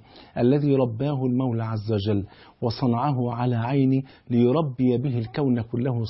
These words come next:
صلى الله عليه وسلم. تخيلوا حضراتكم المولى عز وجل بيقول: "لولا إذ سمعتموه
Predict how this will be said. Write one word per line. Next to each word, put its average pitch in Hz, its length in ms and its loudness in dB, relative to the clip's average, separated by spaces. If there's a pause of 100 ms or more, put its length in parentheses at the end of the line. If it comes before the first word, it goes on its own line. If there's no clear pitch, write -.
صلى 127 220 0
الله 113 280 0
عليه 107 120 -2
وسلم. 101 380 -2 (340)
تخيلوا 170 380 -2
حضراتكم 147 580 -2 (380)
المولى 165 420 2
عز 156 240 -8
وجل 143 260 -2
بيقول: 147 420 0 (360)
"لولا 135 640 2 (140)
إذ 185 140 2 (340)
سمعتموه 156 800 -2